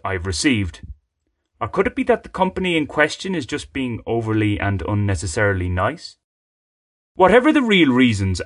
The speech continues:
are, I am left with the feeling that I didn't give the best account of myself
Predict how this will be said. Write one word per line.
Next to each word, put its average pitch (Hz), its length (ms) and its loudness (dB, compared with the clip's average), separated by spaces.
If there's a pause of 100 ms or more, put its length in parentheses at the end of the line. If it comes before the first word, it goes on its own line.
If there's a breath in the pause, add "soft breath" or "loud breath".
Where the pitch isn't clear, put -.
are, 98 340 4 (240 loud breath)
I 151 140 2
am 240 220 6
left 151 420 2
with 139 160 -8
the 156 80 -6
feeling 113 460 -2
that 127 100 2
I 147 120 2
didn't 180 340 -2
give 151 180 -2
the 151 80 -4
best 123 460 -6
account 185 480 -2
of 104 100 -8
myself 95 580 -2